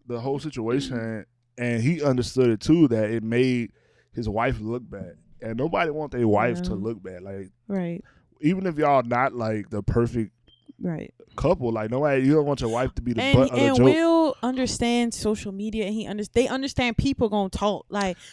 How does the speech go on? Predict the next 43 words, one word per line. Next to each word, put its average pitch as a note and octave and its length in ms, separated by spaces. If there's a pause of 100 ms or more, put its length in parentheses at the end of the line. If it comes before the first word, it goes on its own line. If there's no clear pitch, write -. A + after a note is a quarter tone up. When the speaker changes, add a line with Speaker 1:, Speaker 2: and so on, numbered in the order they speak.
(100)
Speaker 2:
so D4+ 100
he F4 140
probably D#4 280
Speaker 1:
And G#3+ 40
I G3+ 100
think A3 160
Speaker 2:
was - 0
Speaker 1:
this, F#3+ 80
Speaker 2:
sad G3 300
Speaker 1:
this - 80
is - 40
the D#3 100
Speaker 2:
too - 80
Speaker 1:
first D3+ 300
Speaker 2:
about C#3+ 100
Speaker 1:
time C#3+ 180
Speaker 2:
that. A#2 180
Speaker 1:
that G#2+ 80
Will C3+ 260
has B2 240 (100)
ever A#2 720 (1600)
looked B2 840 (1200)
Speaker 2:
Human? G#3+ 340 (360)
Speaker 1:
human. E3+ 440 (560)
Speaker 2:
Yeah. F#3+ 200 (100)
Speaker 1:
Because F3+ 280
he's E3+ 100
always E3+ 260
been D3 240
the B2 120
Fresh C3+ 400
Prince, D#3 400
perfect C#3 420
woman, C3 400
Speaker 2:
Like, G3 340
yeah, F#3 160
Speaker 1:
perfect D#3 300
Speaker 2:
everybody's - 360
Speaker 1:
life, - 80
Speaker 2:
favorite A3+ 200
Speaker 1:
all, F#3 460
Speaker 2:
uncle, G3+ 100
Speaker 1:
yeah, D3+ 220